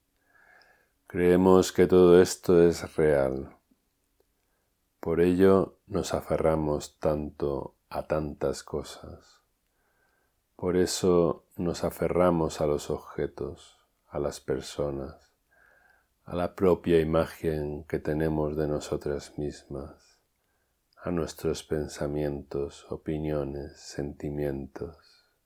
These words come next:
etcétera. Pero si continuamos practicando zazen perseverantemente,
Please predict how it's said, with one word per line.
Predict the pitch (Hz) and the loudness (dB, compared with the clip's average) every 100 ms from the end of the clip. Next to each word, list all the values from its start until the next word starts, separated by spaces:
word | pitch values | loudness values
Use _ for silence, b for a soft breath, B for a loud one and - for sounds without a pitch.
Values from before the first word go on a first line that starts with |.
| _ _ | _ _
etcétera. | 85 76 - 71 - 69 - - _ _ _ _ _ _ _ _ _ _ _ _ _ _ _ _ _ _ _ _ _ _ _ _ | -8 -6 -6 -6 -6 -12 -12 -20 _ _ _ _ _ _ _ _ _ _ _ _ _ _ _ _ _ _ _ _ _ _ _ _
Pero | - 85 | -8 -6
si | - 82 | -4 -2
continuamos | 87 85 85 82 85 90 90 85 | 0 0 0 2 4 6 4 4
practicando | - 90 - - 85 - 90 85 85 | 2 2 2 -2 0 4 4 6 4
zazen | 82 87 - 92 87 85 | 4 2 2 0 0 0
perseverantemente, | 85 82 - 85 80 80 85 80 76 78 78 76 73 69 67 71 98 | 0 0 0 2 2 4 2 0 -2 -2 -2 -4 -6 -10 -12 -12 -14